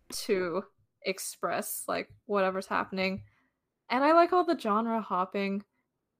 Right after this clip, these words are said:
in the show, and a lot of the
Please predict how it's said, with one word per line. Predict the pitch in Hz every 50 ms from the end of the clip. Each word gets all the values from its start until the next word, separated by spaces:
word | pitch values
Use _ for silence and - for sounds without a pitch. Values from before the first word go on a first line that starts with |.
| _ _ _ _
in | 208 202 202 196 196 196 196
the | 196 202
show, | 202 - - - 214 185 180 185 185 180 - - -
and | 190 185 180 175 175 180 - - - - _ _ _ _ _ _ _ _ _ _ _ _ _ _ -
a | 220
lot | 233 247 254
of | 254
the | 247